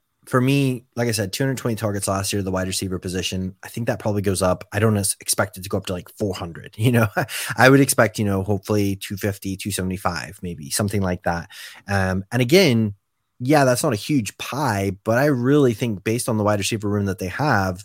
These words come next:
you know, that pie is pretty much getting split two ways. <laughs> You know, it's like Devonta Smith's getting his, A J Brown's getting his, and everyone else can just get the scraps, you know? That's the way I would see it.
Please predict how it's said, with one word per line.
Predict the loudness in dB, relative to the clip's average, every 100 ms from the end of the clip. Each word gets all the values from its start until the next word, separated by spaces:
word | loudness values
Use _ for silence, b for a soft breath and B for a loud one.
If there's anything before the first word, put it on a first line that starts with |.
| _ -10
you | -4
know, | 0
that | 0 -2
pie | -2 -2
is | -2
pretty | 0 2
much | 4 2
getting | 0 -2
split | -2 -2 -4
two | -4
ways. | -4 -6 -8 -12 -6
<laughs> | -2
You |
know, | 0
it's | 0 0
like | 0
Devonta | 0 0 0
Smith's | 0 -2 -2
getting | -4 -4
his, | -2 -2 -6 B B
A | -2
J | 2 4
Brown's | 4 2
getting | -2 -2
his, | -2 -4 B B B
and | -2 0 -2 -2
everyone | 0 2
else | 0 -2
can | -4
just | -4 -6
get | -6
the |
scraps, | -4 -4 -6 -4 -2
you | 2
know? | 4 4 0 B B -2
That's | 2 2 2
the |
way | 2
I | 2 2
would | 0 0
see | -2 0
it. | -4